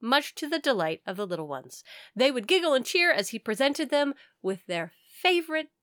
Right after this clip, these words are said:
treats. Over the years, the legend of the headless Gyoji changed from being a tale of terror to one of enchantment and community. Parents who had once been scolded by the ghostly figure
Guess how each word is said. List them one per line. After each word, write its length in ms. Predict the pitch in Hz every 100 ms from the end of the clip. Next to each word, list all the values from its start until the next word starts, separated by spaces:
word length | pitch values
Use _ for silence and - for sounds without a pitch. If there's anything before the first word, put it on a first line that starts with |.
| -
treats. 480 | - 165 - - - _ _ _ _ _ _ _ 190
Over 200 | 247 277
the 80 | 311
years, 340 | 349 359 349 - _ _
the 80 | 175
legend 500 | 175 196 233 233 233 - -
of 100 | 170
the 80 |
headless 400 | 165 202 196 214
Gyoji 520 | - 233 247 220 165 160
changed 680 | - 277 320 320 311 - - _
from 180 | - 202
being 180 | 214 214
a 40 |
tale 340 | 180 220 220 196
of 160 | -
terror 540 | - - 247 202 123 117 - _ _ _ _ _ -
to 120 | 240
one 280 | 190 175 175
of 140 | 170
enchantment 600 | 165 165 233 233 240 247 - _ _
and 120 | 269 262
community. 580 | 254 170 156 160 165 _ _ _ _ - - -
Parents 400 | 294 302 302 -
who 80 |
had 120 | 240 208
once 220 | 269 285
been 180 | 330 285
scolded 600 | - - 311 349 320 240
by 120 | 269
the 100 | 277
ghostly 320 | 277 277 277
figure 420 | 233 254 175 165